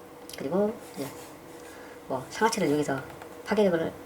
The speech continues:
실어서 할 수도 있고 팔로만 이제 올려 쳐가지고 간단하게 이 사람 중심을 또 무너지-, 무너뜨리는 그런 역할도 한다. 이런 내용이고 이제 상-, 뭐 상체와 하체를 이용할 때 이제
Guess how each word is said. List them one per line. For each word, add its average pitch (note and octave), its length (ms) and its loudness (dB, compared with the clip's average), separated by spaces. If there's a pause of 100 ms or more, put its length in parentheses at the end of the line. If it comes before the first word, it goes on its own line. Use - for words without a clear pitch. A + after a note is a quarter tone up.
(140)
실어서 G3 300 6
할 F#3 80 2
수도 - 160 2
있고 A3 260 8 (400)
팔로만 G3+ 380 6 (400)
이제 C#3+ 80 2
올려 D3+ 180 8
쳐가지고 G3 460 4 (300)
간단하게 D3 260 4
이 - 20 2
사람 D3 140 6
중심을 D3 320 4
또 C3 80 -4
무너지-, C#3+ 280 4 (140)
무너뜨리는 D#3 500 6 (360)
그런 C#3+ 180 0
역할도 C#3 340 2 (140)
한다. D3+ 240 -2 (1300)
이런 D3+ 160 6
내용이고 C#3+ 440 6 (260)
이제 C3 120 -4 (240)
상-, B3+ 260 0 (160)
뭐 C#3 160 2
상체와 A#3+ 360 2
하체를 E3+ 520 4
이용할 E3 220 4
때 C#3 100 2
이제 C3+ 200 0